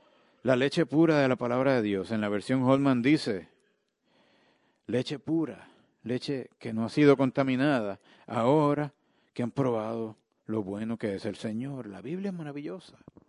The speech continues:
Hay tanto aquí. Es increíble. Así es que nos acercamos a Dios.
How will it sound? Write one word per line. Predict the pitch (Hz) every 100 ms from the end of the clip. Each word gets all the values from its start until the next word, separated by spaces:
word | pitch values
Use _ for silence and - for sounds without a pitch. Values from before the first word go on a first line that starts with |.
| - - - _ _ _ _ _ 50 _ _ _ _ _ _ - - -
Hay | 131
tanto | - 165 170 175
aquí. | - 101 85 - _ _ _ _ _ _ _ _ _ _ _ - _
Es | 110
increíble. | 131 147 151 156 143 101 _ _ _ _ _ _ _ _ _ _ _ _ _ _ _ _ _ _ _ 233 226 226 220 _ 208 208 _ 220 _ _ _ _ _ _ _
Así | - - - 143
es |
que | - 127
nos | 131
acercamos | 123 117 - 98 101 -
a |
Dios. | 120 160 180 151 - -